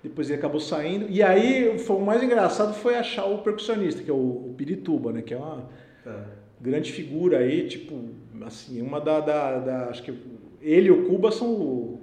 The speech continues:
Speaker 1: o grande carisma
Speaker 2: É,
Speaker 1: da
Speaker 2: é um
Speaker 1: banda, assim.
Speaker 2: carisma,
Speaker 1: É.
Speaker 2: né? É.
Speaker 1: E aí eu lembro que o, quem indicou ele pra gente, eu falei que na época era o, o Meno, né, o Meno Del Pica, que é um super baixista, eu falei, "Meno, você tem uma indicação de um percussionista aí pra tocar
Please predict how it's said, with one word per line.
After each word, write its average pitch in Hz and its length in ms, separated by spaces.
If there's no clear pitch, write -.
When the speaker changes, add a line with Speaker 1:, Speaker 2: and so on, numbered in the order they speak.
Speaker 1:
o 131 240
grande 139 260
carisma 139 520
Speaker 2:
É, - 20
Speaker 1:
da 123 60
Speaker 2:
é 120 40
um 120 200
Speaker 1:
banda, 113 60
assim. 139 180
Speaker 2:
carisma, 113 400
Speaker 1:
É. - 20
Speaker 2:
né? 127 280
É. 123 180
Speaker 1:
E 165 100
aí 175 180
eu 208 80
lembro 240 280
que 254 120
o, 214 680
quem 226 200
indicou 208 420
ele 208 280
pra 170 260
gente, 180 280
eu 175 60
falei 202 240
que 202 100
na 190 100
época 196 180
era 208 60
o, 175 200
o - 20
Meno, 170 420
né, 151 80
o 156 60
Meno 156 240
Del 147 140
Pica, 165 260
que 127 100
é 131 40
um 117 100
super - 220
baixista, 151 460
eu - 20
falei, 185 180
"Meno, 208 220
você 233 160
tem 226 200
uma 214 120
indicação 196 400
de 165 60
um - 40
percussionista 156 560
aí 160 60
pra 151 100
tocar 139 500